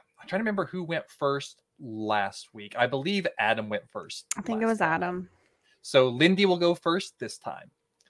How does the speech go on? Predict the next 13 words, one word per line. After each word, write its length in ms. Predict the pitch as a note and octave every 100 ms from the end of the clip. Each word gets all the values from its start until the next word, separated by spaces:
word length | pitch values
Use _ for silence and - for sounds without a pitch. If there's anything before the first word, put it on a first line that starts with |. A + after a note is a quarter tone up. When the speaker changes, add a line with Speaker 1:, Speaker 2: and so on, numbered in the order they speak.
| _ _
Speaker 1:
So 200 | - -
Lindy, 400 | C#3+ G3 G#3 G3+
here 340 | G3 G#3+ G#3+ G#3
are 200 | D#3+ D#3+
your 280 | D3+ C3+ C#3
four 420 | - C#3 C3 C3 -
options. 880 | A#2 - - - - _ - - - _ _ _ -
And 180 | C3+ C3+
these 240 | F#3+ G3+
are 160 | F3+ E3
all 480 | C#3+ D3 D3 D3 D3
kind 240 | - D3
of 120 | C3